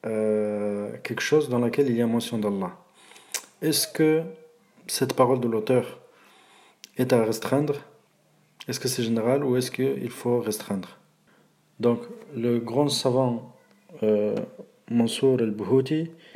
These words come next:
dans son explication, il a fait une exception. Il a dit, euh, sauf le mushaf. Mushaf, c'est le Coran.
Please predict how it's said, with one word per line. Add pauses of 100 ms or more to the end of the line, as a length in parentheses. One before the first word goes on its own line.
(440)
dans
son
explication,
il
a
fait
une
exception.
Il
a
dit, (640)
euh,
sauf
le
mushaf. (540)
Mushaf,
c'est
le
Coran.